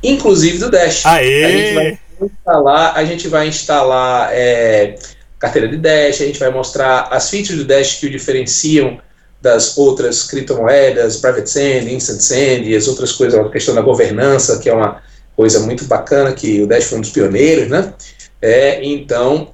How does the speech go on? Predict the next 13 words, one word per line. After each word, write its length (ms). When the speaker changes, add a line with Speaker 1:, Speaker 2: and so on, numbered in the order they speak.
Speaker 1:
é, 80
é, 1040
é, 40
eu 80
acho 280
que 180
essa 240
é 40
uma, 680
uma 120
coisa 200
que 80
ninguém 340